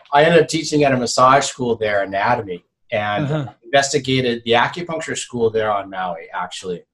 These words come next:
Speaker 1: um, 'cause I was
Speaker 2: Uh-huh.
Speaker 1: really intrigued with what I saw.
Speaker 2: Sure.
Speaker 1: But then that's when I reached out actually to you many, many, many years ago
Speaker 2: Uh-huh.
Speaker 1: and said that, you know, San Diego has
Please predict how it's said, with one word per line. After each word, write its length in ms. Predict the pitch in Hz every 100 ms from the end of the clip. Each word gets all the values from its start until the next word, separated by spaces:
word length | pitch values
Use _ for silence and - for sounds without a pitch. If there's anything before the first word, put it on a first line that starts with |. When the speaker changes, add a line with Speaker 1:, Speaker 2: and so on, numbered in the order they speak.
| -
Speaker 1:
um, 260 | 101 101 95
'cause 140 | -
I 60 | 107
was 240 | 127 131
Speaker 2:
Uh-huh. 60 | -
Speaker 1:
really 140 | 120 127
intrigued 280 | 123 117 104
with 160 | 95
what 160 | 101 101
I 80 | 92
saw. 440 | - 170 135 113 - -
Speaker 2:
Sure. 300 | - 165 160 -
Speaker 1:
But 80 | -
then 320 | 139 139 135 131
that's 280 | 139 156 151
when 80 | 131
I 80 |
reached 340 | 123 127 120 123
out 220 | 117 113
actually 320 | - 127 127
to 160 | - 113
you 480 | 120 220 240 - _ 110
many, 240 | 135 139
many, 520 | 135 127 117 120 131 101
many 320 | 139 180 123
years 340 | 101 92 -
ago 320 | - 76 78 - _ 156
Speaker 2:
Uh-huh. 200 | 120 135
Speaker 1:
and 280 | 110 110 104
said 540 | - 117 110 107 104 -
that, 200 | 101 107
you 80 | 110
know, 60 | 104
San 260 | 117 110
Diego 300 | 110 107 107
has 440 | 90 104 95 -